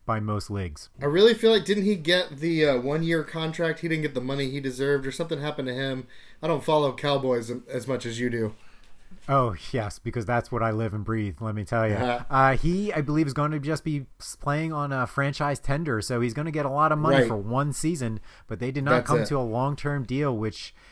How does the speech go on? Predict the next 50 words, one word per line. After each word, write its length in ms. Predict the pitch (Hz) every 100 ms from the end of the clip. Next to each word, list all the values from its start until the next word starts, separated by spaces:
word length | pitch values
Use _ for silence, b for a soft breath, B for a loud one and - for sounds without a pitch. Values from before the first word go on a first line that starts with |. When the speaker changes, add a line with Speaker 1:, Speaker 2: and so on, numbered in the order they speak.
| b
Speaker 2:
Sure. 340 | - 135 123 -
Speaker 1:
is 500 | 156 165 156 160 113
gonna 240 | 165 160
cause 320 | 143 160 147
all 180 | 151 151
kinds 240 | 143 143 139
of 80 |
issues. 300 | 151 - 160
Outside 440 | 175 175 190 175 160
of 100 | 139
that, 220 | 135 131
though, 200 | 139 131
just 420 | 113 147 156 - - -
overall 460 | 139 139 131 127 117
play, 460 | - 123 123 123
I 160 | 127 131
just 180 | 131 -
don't 160 | 139
Speaker 2:
So 160 | 123 156
who 100 | 165
do 60 |
you 80 | 165
put 220 | 160 165
there? 300 | 135 117 98 - - - -
Speaker 1:
I 140 | 147
would 120 | 165 147
move 220 | 151 143
up, 300 | 139 131 - - -
like 320 | 170 139 135
you 80 | 131
said, 280 | 120 151 127
Drew 220 | 101 190
Brees 300 | 156 135 143
could 120 | - 117
even 140 | 117
go 220 | 117 120
into 180 | 117 104
the 100 | 107
number 200 | 110 101
four 240 | - 127
spot, 380 | 120 - 120 117 -
or 220 | 131 131
Deshaun 360 | 113 131 113
Watson, 500 | 107 110 110 117 110
or 180 | 120 139
even 160 | 143 120
Kyler 340 | - 120 117
Murray. 260 | 113 123 113
Speaker 2:
Deshaun 300 | 95 139 123
Watson. 440 | 120 117 - 110